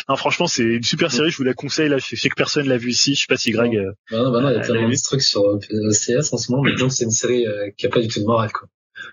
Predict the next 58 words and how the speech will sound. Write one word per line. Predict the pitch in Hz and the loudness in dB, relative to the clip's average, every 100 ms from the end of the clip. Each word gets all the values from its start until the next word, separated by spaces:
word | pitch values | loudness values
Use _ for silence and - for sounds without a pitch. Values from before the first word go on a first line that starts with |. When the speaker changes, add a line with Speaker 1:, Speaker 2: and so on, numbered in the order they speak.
| - | -4
Speaker 1:
Ah | 123 123 120 120 120 123 | -2 0 2 0 0 2
ouais, | 143 | 0
très | - 156 | 0 -2
peu | - 180 | 0 -2
de | |
morale, | 147 131 135 160 | 0 0 2 2
et, | 117 117 | 0 -2
mais | |
c'est | 120 139 | 0 0
en | |
même | 135 135 | 0 0
temps | 196 | 0
une | |
série | - 160 | 2 2
qui | 139 | 0
est | |
touchante | - 139 190 | 0 0 0
parce | 147 | 0
que | - | 2
les | 120 | 0
personnages, | 120 - 156 165 | 0 -2 0 0
ils | |
sont | - 110 | 0 2
pas | 160 | 2
du | 160 | 2
tout | - 170 | -2 0
dans | 135 | 0
des | 123 | 0
zones | 113 139 123 113 | 0 0 2 0
noires | 120 131 123 | 2 2 2
ou | 113 | 0
blanches, | 117 165 - | 0 0 0
ils | |
sont | - | 0
plutôt | 104 - | -2 0
dans | 131 117 | 0 2
des | 110 | 2
zones | 107 110 | 2 2
grises, | 110 120 156 110 - - - | 2 2 0 0 -2 -2 -2
et, | 123 117 | 0 2
euh, | 110 | 0
t'as, | - 123 | 0 -2
t'es | 110 127 | 0 -2
quand | 135 127 | 2 0
même, | 143 131 | 2 0
euh, | 117 117 113 | 2 2 0
enfin, | 110 117 | 0 -2
Speaker 2:
Du | 110 | -2
Speaker 1:
t'as | 117 | -2
Speaker 2:
coup, | 104 | 0
t'arrives | 139 131 | 2 2
à | |
Speaker 1:
envie, | - | 0
Speaker 2:
t'attacher | 127 127 151 | 0 0 0
au | |
personnage, | 127 117 131 117 | -2 -2 0 -2
du | |
coup. | 107 | -2